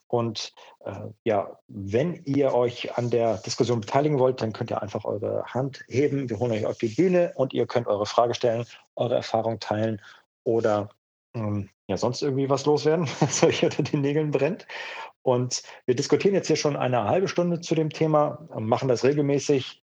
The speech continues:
dienstags um zwanzig Uhr. Und, äh, ja, genau, das, äh, ist bisher eine sehr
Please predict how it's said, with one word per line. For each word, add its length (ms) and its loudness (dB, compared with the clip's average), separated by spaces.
dienstags 880 -2
um 260 -6
zwanzig 480 -2
Uhr. 240 2
Und, 460 0
äh, 300 -8
ja, 220 2
genau, 280 2
das, 380 -2
äh, 240 -2
ist 160 -12
bisher 200 0
eine 200 0
sehr 320 2